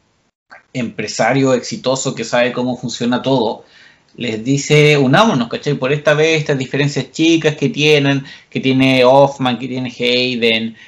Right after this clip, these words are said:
que tiene Rubin, que tienen, etcétera,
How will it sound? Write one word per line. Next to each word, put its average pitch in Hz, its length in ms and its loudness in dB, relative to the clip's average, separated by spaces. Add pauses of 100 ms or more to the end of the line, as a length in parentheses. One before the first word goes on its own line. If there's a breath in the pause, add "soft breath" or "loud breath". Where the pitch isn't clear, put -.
(120)
que 120 100 -8
tiene 120 460 0
Rubin, 117 640 0
que 117 120 -4
tienen, 123 280 0
etcétera, 135 640 0